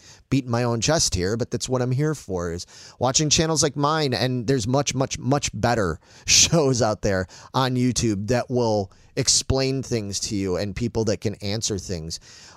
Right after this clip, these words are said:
Um, a lot of times if you see a toy that's supposed to be really rare and you see somebody that's selling it for a ridiculously cheap price and it seems like it's too good to be true, it's probably because it, it, it is, because it's, it's not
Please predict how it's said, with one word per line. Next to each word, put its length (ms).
Um, 560
a 80
lot 180
of 80
times 340
if 120
you 100
see 400
a 60
toy 280
that's 160
supposed 300
to 40
be 140
really 580
rare 540
and 300
you 80
see 200
somebody 440
that's 220
selling 340
it 100
for 200
a 40
ridiculously 800
cheap 300
price 520
and 200
it 60
seems 280
like 140
it's 100
too 160
good 220
to 80
be 120
true, 380
it's 140
probably 300
because 580
it, 260
it, 240
it 160
is, 220
because 360
it's, 300
it's 240
not 240